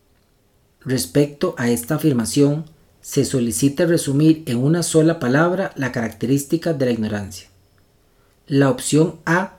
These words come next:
caracteriza a la ignorancia como perjudicial. Sin embargo, el texto principal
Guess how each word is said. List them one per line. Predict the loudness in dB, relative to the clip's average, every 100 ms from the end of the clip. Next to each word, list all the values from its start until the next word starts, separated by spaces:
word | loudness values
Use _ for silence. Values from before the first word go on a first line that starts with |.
| _
caracteriza | -4 -4 -4 -2 0 0 0 -4
a | -2
la | 0
ignorancia | 2 2 2 2 0 -6 -8
como | 0 2 2
perjudicial. | 2 -2 -6 -6 -4 -4 -6 -14 _ _ _ _ _ _
Sin | -6 -2 0
embargo, | 2 2 0 0 -4 -4
el | -4 -4 -2
texto | -2 0 -4 0
principal | -2 -2 -4 -2 0 -2